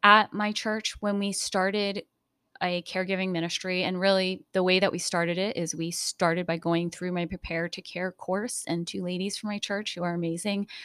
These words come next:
they led people through my Prepare to Care digital course. And I thought it was really neat because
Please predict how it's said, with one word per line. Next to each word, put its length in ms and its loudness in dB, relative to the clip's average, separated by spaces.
they 520 8
led 240 4
people 340 2
through 520 4
my 180 4
Prepare 400 -2
to 100 -4
Care 220 -4
digital 360 0
course. 400 -2
And 120 0
I 240 6
thought 380 6
it 100 0
was 180 0
really 380 4
neat 260 0
because 880 2